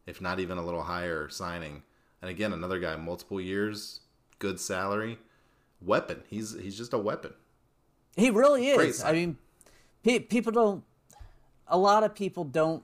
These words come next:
Speaker 2: recognize the impact punters can have.
Speaker 1: Yeah.
Speaker 2: And he, he pinned them inside the twenty more times than any other Carolina Panther in history. So
Speaker 1: Yeah,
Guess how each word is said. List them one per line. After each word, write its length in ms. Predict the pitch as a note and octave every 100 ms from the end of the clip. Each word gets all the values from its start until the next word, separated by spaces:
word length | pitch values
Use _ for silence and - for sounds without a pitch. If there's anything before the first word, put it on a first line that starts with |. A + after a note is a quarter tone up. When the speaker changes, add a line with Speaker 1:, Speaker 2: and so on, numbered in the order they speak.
| -
Speaker 2:
recognize 800 | C#3+ C#3 D3+ C#3 C3+ C3 B2 - _ _ -
the 340 | A#2+ D3+ D3+
impact 520 | C#3+ C#3+ C#3 B2+ B2 -
punters 320 | C3 B2+ A#2+
can 120 | A#2+
have. 380 | A#2+ B2 C3+ C#3+ _ _ _ _ -
Speaker 1:
Yeah. 80 | -
Speaker 2:
And 160 | D3+ E3
he, 440 | D#3+ G#3+ A#3+ A#3 - - _ _ _
he 160 | C#3+ G#3
pinned 260 | G#3 G3 G3+
them 140 | G3+
inside 300 | F#3 F3 F3
the 80 | E3
twenty 500 | E3 D#3+ D3 C#3 C3 - _ _ _
more 200 | C#3 E3+
times 380 | - D#3+ D3+ C3+
than 120 | C3
any 260 | C3 D3 C#3+
other 160 | C3+
Carolina 420 | B2+ C#3 B2+ B2
Panther 300 | B2 B2 G#2+ A#2
in 60 |
history. 420 | G#2 A2 - - -
So 420 | - C3+ B2+ B2+
Speaker 1:
Yeah, 140 | A#2+